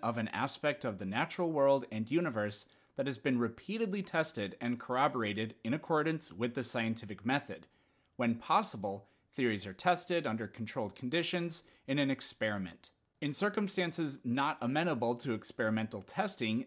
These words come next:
theories are evaluated through principles of abductive reasoning.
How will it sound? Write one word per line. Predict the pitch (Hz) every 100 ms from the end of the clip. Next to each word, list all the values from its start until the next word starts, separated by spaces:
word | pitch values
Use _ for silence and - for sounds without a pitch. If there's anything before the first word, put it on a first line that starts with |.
| -
theories | 156 170 180
are | 170
evaluated | 165 120 120 127 120 117 117 117
through | 107
principles | - 175 160 - 165 151
of | - 127 -
abductive | 117 107 101 127 139 - 131 110
reasoning. | 101 113 110 - 78 -